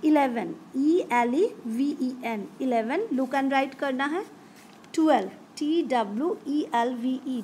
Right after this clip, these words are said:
ट्वेल्व, ट्वेल्व भी look and write करना है। ये, यहाँ तक आप exercise practice करिए,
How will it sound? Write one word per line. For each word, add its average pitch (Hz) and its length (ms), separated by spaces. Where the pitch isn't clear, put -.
ट्वेल्व, 220 300
ट्वेल्व 254 300
भी 370 140
look 262 180
and 220 180
write 190 260
करना 175 260
है। 165 160
ये, 269 300
यहाँ 277 280
तक 285 180
आप 269 180
exercise 262 540
practice 254 400
करिए, 302 420